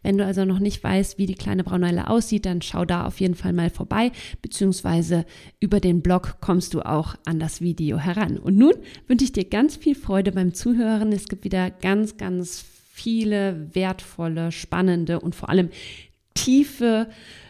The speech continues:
Infos zu dieser Pflanze. Hallo und ganz herzlich willkommen zu einer neuen Folge von Kraut im Ohr, deinem Wildkräuter-Podcast. Heute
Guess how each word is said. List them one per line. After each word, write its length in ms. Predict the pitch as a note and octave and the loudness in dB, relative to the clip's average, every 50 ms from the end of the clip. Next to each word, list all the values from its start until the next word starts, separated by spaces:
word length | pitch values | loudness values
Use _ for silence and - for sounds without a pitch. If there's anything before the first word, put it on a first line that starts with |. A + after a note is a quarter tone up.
| - _ _ _ _ _ | -20 _ _ _ _ _
Infos 680 | - C#4 C4+ B3+ B3+ - - G#3+ G#3+ G#3 G#3 - - - | 8 10 10 10 8 6 2 0 0 0 -2 -6 -10 -6
zu 160 | - B3+ A#3 | -2 -2 0
dieser 340 | G#3 G#3 G3 F3 G3 F#3+ F3+ | 0 0 2 2 2 0 0
Pflanze. 640 | - - E3+ D#3+ D#3+ D3+ - - A#2 D#3+ E3+ D#3 - - - _ _ _ _ _ - - - - - - - - _ | 0 -2 0 0 0 -2 -4 -6 -8 -8 -8 -10 -12 -18 -20 _ _ _ _ _ -20 -20 -20 -20 -20 -20 -20 -6 _
Hallo 180 | B3 A#3+ B3+ D4+ | 6 6 8 8
und 220 | - - A#3 A3+ | 6 6 4 4
ganz 260 | B3 B3+ D4+ D#4 - - | 6 6 6 4 6 4
herzlich 380 | C4+ B3+ B3+ - A#3 G3+ - | 2 2 4 4 2 4 4
willkommen 320 | F#3 G#3 - - A#3+ A#3 G#3+ | 2 2 4 6 6 6 6
zu 100 | - - | 4 2
einer 200 | - G3 F#3 F3+ | 2 4 4 6
neuen 260 | G3 G3+ G#3+ A3 A#3 | 6 6 8 6 6
Folge 360 | A3+ - A3 G3 G3 F#3 F#3+ | 6 4 4 4 6 6 4
von 220 | F#3+ - F3+ F#3 - | 2 2 0 0 0
Kraut 340 | - - A#3+ A3+ G3+ - - | -2 0 2 2 2 2 2
im 160 | F3 F3 C3 | -2 -2 2
Ohr, 180 | D#3+ G3+ F4+ - - _ _ _ - | 2 2 0 0 -4 _ _ _ 2
deinem 480 | G#3+ G#3+ B3+ D4 C#4+ D#4+ D4+ D#4 D#4 | 4 6 8 8 10 8 8 6 6
Wildkräuter-Podcast. 1200 | G#3 G#3+ A#3+ A#3 - - F3+ E3+ - G3+ E3 - - F#3 F3+ - - - - G3 D4+ G4+ - - - - - - _ _ _ _ - | 6 6 6 4 0 -4 -4 -2 0 -2 -4 -2 -6 -6 -6 -6 -10 -8 -4 -2 -2 -2 -4 -8 -18 -20 -20 -20 _ _ _ _ 2
Heute 560 | D4 D4 - F#4+ - - G3 A3 B3+ - - | 6 6 6 6 4 2 0 2 2 0 -4